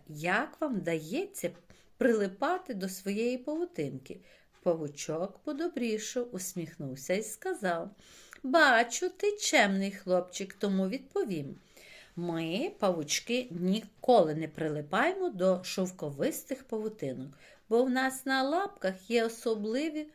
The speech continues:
волоски. Дивіться, я ставлю лапку на нитку павутинки і починаю вільно пересуватися»,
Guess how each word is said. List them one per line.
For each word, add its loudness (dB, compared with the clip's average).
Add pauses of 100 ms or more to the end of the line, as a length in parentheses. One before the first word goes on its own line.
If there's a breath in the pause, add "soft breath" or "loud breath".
(120)
волоски. -2 (440 loud breath)
Дивіться, 0 (560 soft breath)
я -2
ставлю 2
лапку -4
на 0
нитку -6 (100)
павутинки -4
і -6
починаю -4
вільно 0
пересуватися», -6